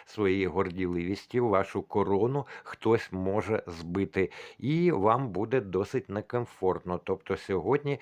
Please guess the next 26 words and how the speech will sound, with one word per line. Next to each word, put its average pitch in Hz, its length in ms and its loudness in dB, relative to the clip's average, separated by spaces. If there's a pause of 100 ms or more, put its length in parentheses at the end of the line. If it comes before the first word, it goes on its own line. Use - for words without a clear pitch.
(180)
єдине, 98 680 -2
що - 260 -4
ви 85 140 0
можете 87 460 -4
відчути 87 480 -4
негативного 151 760 -2
на 151 140 2
себе, 127 480 -2 (240)
на 117 140 -2
собі, 127 400 0
це 139 300 -2
якусь 110 460 -4
критику 123 800 -2
з 90 120 -10
боку 95 400 -4
інших 95 580 -8
людей. 87 480 -2 (260)
Також 135 360 0
сьогодні 107 580 0
дуже 113 300 -2
поганий 90 560 0
день 107 280 0
для 92 160 0
того, 90 280 -2
щоб - 260 -6 (180)
зустрічатися 101 1080 -4